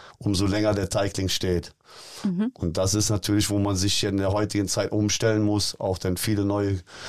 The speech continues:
Speaker 1: Kühlmöglichkeiten haben muss, wo natürlich intensiv ist mit Energie.
Speaker 2: Mhm.
Speaker 1: Ne? Und, äh, so muss man sich dann eben umstellen in der heutigen Zeit.
Speaker 2: Mhm. Aber natürlich wollt ihr weiterhin auch eine gleichbleibende Qualität bieten.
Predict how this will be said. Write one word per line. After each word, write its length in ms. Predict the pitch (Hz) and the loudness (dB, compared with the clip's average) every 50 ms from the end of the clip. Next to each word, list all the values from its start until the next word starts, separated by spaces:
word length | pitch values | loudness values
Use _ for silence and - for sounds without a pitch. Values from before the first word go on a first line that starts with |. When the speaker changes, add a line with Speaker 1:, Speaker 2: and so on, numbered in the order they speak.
| - - - - | -12 -12 -12 -8
Speaker 1:
Kühlmöglichkeiten 1300 | - - 143 143 131 123 120 120 123 113 - - 110 - - - 113 104 98 - - 104 107 104 107 110 - _ _ _ _ _ - | -2 2 4 4 4 4 4 2 2 0 0 0 -2 0 0 2 2 2 0 0 -2 -2 0 0 -2 -4 -8 _ _ _ _ _ -10
haben 300 | - - 107 107 107 113 | -4 0 0 2 2 2
muss, 280 | 110 113 110 104 - - | 2 2 2 0 0 -2
wo 180 | - 98 95 - - 92 98 | -2 -2 -2 -2 -6 -8 -6
natürlich 520 | 92 98 95 - - 110 95 101 - - | -4 -4 -2 -2 0 0 0 0 0 0
intensiv 680 | 101 98 95 - 104 98 92 87 98 110 113 107 - - | 0 -2 0 0 0 0 0 0 2 0 0 0 -2 -2
ist 380 | 107 113 117 110 - - - - | 0 0 0 2 0 -2 0 0
mit 240 | 104 98 92 - | -2 -2 -2 -4
Energie. 640 | 107 95 110 104 101 98 95 98 107 131 131 131 135 - - - - - | -2 -2 0 0 2 0 0 0 0 2 2 2 0 0 -4 -10 -4 -2
Speaker 2:
Mhm. 280 | 196 180 196 208 220 - - - | 0 0 0 -2 -2 -4 -6 -4
Speaker 1:
Ne? 140 | - 92 - - - - - - | -4 -2 0 0 -2 -4 -4 -6
Und, 520 | 117 - - 110 95 90 90 85 - - | -6 -4 0 0 0 0 0 0 -2 -2
äh, 420 | - 95 95 95 92 90 87 90 92 - - - - - | -2 0 0 0 0 0 0 0 -2 -6 -10 -20 -18 -12
so 220 | - - - 95 92 | -8 -4 -2 0 2
muss 240 | 92 101 104 - - | 2 2 0 0 0
man 100 | 95 95 | -2 -2
sich 160 | 95 95 - | -2 -2 -2
dann 140 | - 98 95 | 0 0 0
eben 180 | 92 98 95 | 0 0 0
umstellen 480 | - - 113 110 - - - 92 90 90 | 0 0 0 0 0 -2 0 0 0 0
in 120 | 87 87 | 0 0
der 100 | 87 87 | 0 0
heutigen 320 | 87 90 87 - - 92 85 | 0 -2 -2 -2 -4 -4 -4
Zeit. 340 | - - 92 87 85 - - - - - | -2 0 0 0 -2 -4 -8 -8 -2 0
Speaker 2:
Mhm. 380 | 196 196 196 196 208 226 254 _ _ _ - - _ _ _ _ - | 0 0 0 0 -2 -2 -4 _ _ _ -20 -20 _ _ _ _ -6
Aber 440 | 185 180 185 220 220 226 233 240 - | -4 -2 0 0 2 2 2 0 0
natürlich 520 | - - 190 - - 208 202 208 208 - - | -2 -4 -4 -4 -4 -4 -4 -4 -4 -4 -4
wollt 180 | 185 180 - | -4 -4 -2
ihr 120 | - 185 170 | -4 -4 -2
weiterhin 360 | 175 180 180 214 185 180 175 190 | -2 -2 -2 -2 -2 -2 -2 -2
auch 140 | 190 180 - | -4 -4 -4
eine 380 | - 180 175 175 175 170 - - | -4 -2 -2 -2 -2 -2 -4 -6
gleichbleibende 720 | 180 175 175 175 190 185 - - - - 180 185 180 175 175 | -6 -4 -4 -2 -4 -4 -6 -6 -6 -4 -2 -2 -2 -4 -4
Qualität 580 | - - 180 175 175 175 - - 208 208 _ | -4 -4 -6 -4 -4 -4 -2 -2 -2 -2 _
bieten. 480 | - 175 170 170 - 160 175 185 202 | -2 -4 -2 -2 0 0 0 2 0